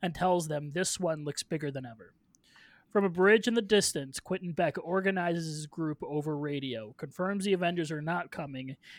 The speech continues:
and has the drones activate weapons and projections to start the attack of London. Happy contacts Fury and tells him he found Fury's surfboard.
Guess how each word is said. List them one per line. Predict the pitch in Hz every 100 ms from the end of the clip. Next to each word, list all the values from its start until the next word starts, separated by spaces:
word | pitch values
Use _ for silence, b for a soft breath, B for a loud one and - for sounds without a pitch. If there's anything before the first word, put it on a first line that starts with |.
| -
and | 160
has | 165 156
the | 165
drones | 151 165 170 165 160
activate | 170 170 165 165 156
weapons | 170 160 160 147
and | 147
projections | 151 156 147 - 139 -
to | -
start | - - 170 120 - b b -
the | 151
attack | 147 160 143 143
of | 127
London. | 110 110 - _ _ _ _ _ b b b -
Happy | 214 220 240
contacts | 214 214 208 196 -
Fury | 208 185 156 135
and | 131
tells | - 170 156
him | 165
he | 147 160
found | - 175 175 170
Fury's | - 160 156 151 151
surfboard. | - - 135 - _ - - -